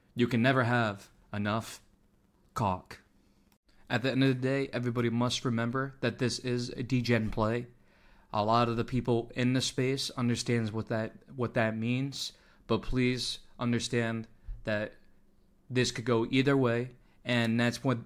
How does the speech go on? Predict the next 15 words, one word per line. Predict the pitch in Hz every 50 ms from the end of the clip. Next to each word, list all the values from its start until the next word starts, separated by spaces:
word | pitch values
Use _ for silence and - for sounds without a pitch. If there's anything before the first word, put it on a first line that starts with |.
| - -
when | - 123 120 120
it, | 123 123
that's, | 123 165 160 - - - - - -
that's | - 139 135 131 135
in | 151
the | 143 135
case | 135 - 139 135 123 -
of | - 117 - - -
any | 123 117 117 120 120
degen | 110 - 123 120 117 - 127 120 120 123 120 123 -
slash | - - - - 123 110 107 107 101 - -
meme | 113 113 110 104 101
coin. | 101 - 120 107 98 95 95 95 - - - - - _ - - _ - - -
So | - - 127
therefore, | 113 117 113 113 110 - - 120 117 113 110 107